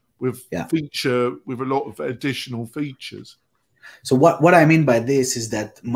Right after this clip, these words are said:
Speaker 2: uh, my approach to building the dashboard was to create the centralized area, because, um, how many podcasts do you have, Jonathan? You have one, maybe two. But when you're talking to agencies, um,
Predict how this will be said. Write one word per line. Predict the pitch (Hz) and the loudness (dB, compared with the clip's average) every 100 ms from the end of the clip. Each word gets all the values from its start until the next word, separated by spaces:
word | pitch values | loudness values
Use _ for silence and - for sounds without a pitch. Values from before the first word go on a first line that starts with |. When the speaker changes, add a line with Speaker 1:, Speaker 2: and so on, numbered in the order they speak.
| - | -4
Speaker 2:
uh, | 123 | -2
my | 143 156 | 2 2
approach | 147 143 131 131 - | 2 2 2 2 -2
to | 113 | 0
building | 127 123 127 117 | 2 4 2 0
the | 104 101 101 | -2 -2 -2
dashboard | 104 135 143 170 180 175 - - - | 0 0 0 0 0 -2 -10 -20 -4
was | 113 120 110 - | 0 0 -2 -8
to | - 127 | -6 -4
create | - 135 147 | 4 6 6
the | 127 | 2
centralized | - 139 131 135 117 107 101 | 0 2 2 2 0 0 -2
area, | 117 117 95 - _ _ _ _ - | -2 -2 -4 -6 _ _ _ _ -8
because, | - 127 110 | 0 2 4
um, | 120 113 110 101 101 98 - _ _ _ | 2 2 2 0 -2 -6 -12 _ _ _
how | - 156 | 0 4
many | 170 147 | 4 4
podcasts | 156 143 143 131 - | 4 2 2 0 0
do | 120 | 0
you | 113 | 0
have, | 117 - | 0 -4
Jonathan? | 95 98 80 85 _ _ | -8 -8 -12 -16 _ _
You | 101 | -8
have | 98 98 104 | -6 -6 -6
one, | 110 117 107 - _ | -6 -4 -6 -10 _
maybe | 101 104 104 | -6 -4 -6
two. | - 127 123 - - _ _ _ - | 0 0 0 -8 -20 _ _ _ -2
But | 113 110 | 0 4
when | 127 127 | 4 4
you're | 120 | 4
talking | 139 135 139 | 2 2 -2
to | - 127 | 4 6
agencies, | 160 147 143 - 123 113 110 | 6 4 2 2 2 0 -2
um, | 101 101 104 107 | -2 -2 -4 -6